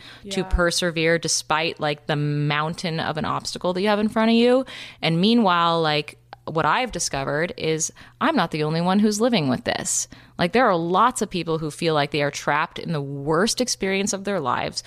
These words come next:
Speaker 1: victims of crime and victims in the criminal justice system. We all want to ha-, be the voice of our own story, and so many of us are denied that opportunity. So,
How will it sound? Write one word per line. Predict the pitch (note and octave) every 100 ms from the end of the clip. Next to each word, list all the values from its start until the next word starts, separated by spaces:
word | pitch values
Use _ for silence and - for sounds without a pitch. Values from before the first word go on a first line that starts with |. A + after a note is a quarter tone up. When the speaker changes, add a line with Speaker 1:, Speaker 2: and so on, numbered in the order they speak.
| - -
Speaker 1:
victims | - F3+ A#3 A#3
of | A3 -
crime | A3 G3+ G#3 G#3+ -
and | E3 F#3+ G3+
victims | G3+ G3+ G3+
in | A3
the |
criminal | A#3 A3 A3
justice | G3 C#3+ - D3
system. | - C#3 D3 C#3 C3 - - -
We | D#3 D3 -
all | D3 F#3 A3+
want | F3+ D#3 -
to | D#3+
ha-, | D3+ D3
be | - E3
the | D3+
voice | C#3 C#3+ D3+ E3+ -
of | D3
our | D3+ C#3
own | C#3 C#3+
story, | - D3+ C#3+ E3+ G#3+ -
and | D3+ D3 _
so | - - - E3+ F3+
many | E3+ D#3+
of | D3
us | C#3 D3
are | -
denied | C#3 C#3 C#3 C3+ C3+
that | - C3+ -
opportunity. | - C3+ - D3 A#2 -
So, | - - - D#4 A3+ C#3 D#3